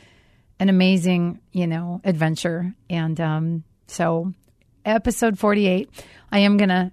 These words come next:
kinda share that, um, when I hit episode fifty, so I've got three more episodes, I'm gonna take a small break. And I guess you could say technically that season one would be complete.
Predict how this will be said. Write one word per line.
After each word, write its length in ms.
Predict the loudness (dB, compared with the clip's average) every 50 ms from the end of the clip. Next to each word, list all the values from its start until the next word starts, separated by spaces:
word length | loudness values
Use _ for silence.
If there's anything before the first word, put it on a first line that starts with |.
| -8
kinda 240 | -8 -4 -2 -2 -2
share 340 | -2 -2 -2 0 2 2 2
that, 240 | 2 0 -2 -4 _ -6
um, 480 | -4 -4 -2 -2 -2 -2 -4 -4 -6 -8 _
when 220 | -6 -4 -2 -2 -2
I 80 | -2
hit 220 | -2 0 0 0 0
episode 420 | 0 0 -2 -4 -4 -4 -4 -2
fifty, 420 | -2 -2 -2 -2 -2 -4 -4 -4
so 160 | -4 -4 -6 -6
I've 80 | -2
got 160 | -2 -4 -4
three 220 | -4 -2 -2 0 0
more 180 | 2 2 0
episodes, 640 | 0 -2 -4 -6 -6 -4 -4 -4 -6 -8 -14 -18 -18 -20 _ _ -20 -20 _ _ _ _ _ _ _ _ _ _ _ _ -20 -20 -20 -20 -20 -20 _ _ _ _ _ 4
I'm 60 | 4
gonna 100 | 4 6
take 200 | 6 4 4 4
a 60 | 2
small 300 | 0 4 4 6 6 6
break. 420 | 6 6 4 4 4 2 -2 -6 -4 0
And 420 | 2 4 4 6 6 4 4 2 0 -2 -6 -4
I 100 | 0 0
guess 380 | 2 4 4 2 2 2 0 -2
you 80 | -2 0
could 180 | 0 -2 -2
say 840 | -4 -10 -12 -10 -4 0 4 6 6 6 6 6 6 6 6 4 2
technically 680 | 0 -2 -2 -4 -2 -2 -4 -6 -4 -2 0 0 0 0
that 260 | 0 -2 -4 -4 -8
season 520 | -14 -10 -6 -4 -4 -4 -2 -2 -2 -2
one 240 | -2 -2 -2 -2 -4
would 120 | -4 -6
be 120 | -6 -6 -8
complete. 840 | -8 -8 -10 -10 -10 -12 -14 -18 -20 -20 -20 -20 -20 -20 -20 -20